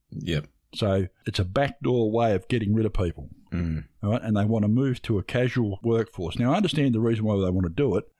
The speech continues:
Speaker 2: It's better for the bottom line. You can just lay people off with no explanation when the time comes.
Speaker 1: Yep.
Speaker 2: Or, you know, if, if the business falls off a little bit. But it provides no job security.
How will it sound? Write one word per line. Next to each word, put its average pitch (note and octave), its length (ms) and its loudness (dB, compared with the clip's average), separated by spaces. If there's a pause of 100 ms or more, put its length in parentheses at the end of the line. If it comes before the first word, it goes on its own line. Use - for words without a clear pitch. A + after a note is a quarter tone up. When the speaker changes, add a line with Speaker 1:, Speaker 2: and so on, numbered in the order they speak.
(180)
Speaker 2:
It's - 100 -20
better B2 180 0
for A2 100 -4
the G2 80 -4
bottom G#2 260 0
line. A2 280 2
You F2+ 80 -2
can G2+ 100 -4
just F#2+ 140 -4
lay A#2+ 240 2
people G#2+ 340 0
off G#2 180 -4
with F#2+ 120 -2
no A#2 180 2
explanation G#2 760 0
when G2+ 120 2
the F2+ 60 2
time A2 300 0
comes. F#2+ 500 -2 (120)
Speaker 1:
Yep. E2+ 300 -4
Speaker 2:
Or, G2+ 280 0
you G#2+ 100 0
know, G2 100 2
if, G#2 200 0
if G2 240 -2
the F2 80 -6
business A2 320 0
falls F#2 260 -2
off F#2+ 160 -2
a G#2+ 40 -6
little G#2 220 0
bit. F#2 200 -6 (420)
But - 80 -6
it F#2+ 60 -4
provides G2 380 0
no B2 200 2
job A2+ 240 0
security. G2+ 640 -2